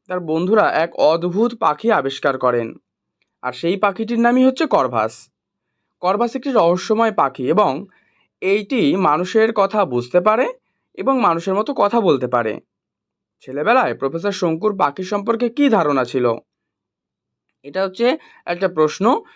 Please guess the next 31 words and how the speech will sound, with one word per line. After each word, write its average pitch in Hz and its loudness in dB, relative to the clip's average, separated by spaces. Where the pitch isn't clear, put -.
তো - -6
এখান 220 0
থেকেই 233 2
শুরু 151 2
হবে 151 2
যে 143 -8
ছেলেবেলায় 175 2
প্রফেসর 165 -2
শঙ্কুর 175 0
পাখি 160 -2
সম্পর্কে 170 -4
এই 180 2
ধারণা 247 2
ছিল 180 2
যে 180 2
পাখি 196 -8
কথা 151 -2
বললেও 151 2
সে - -12
কিন্তু 160 -6
মনের 165 0
কথা, 196 -2
আহ, 135 -4
মানে 156 -2
সে 208 0
কা-, 143 0
কথার 196 0
মানে 175 2
কিন্তু 208 -2
বোঝে 160 2
না 107 -4